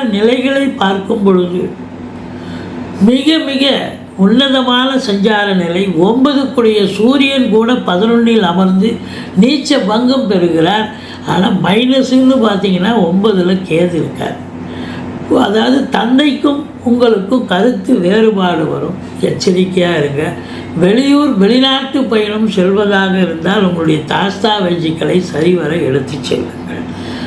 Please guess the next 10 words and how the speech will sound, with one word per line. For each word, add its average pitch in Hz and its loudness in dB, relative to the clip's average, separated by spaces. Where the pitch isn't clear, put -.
மற்றபடி 156 0
ஆன்மீகத்தில் 220 0
அதிக 185 2
நாட்டம் 180 -2
இருக்கும், 170 -4
ஆலய 233 2
வழிபாடுகள் 190 2
செய்வீர்கள், 165 0
நன்கொடைகள் 220 2
வழங்கி 175 0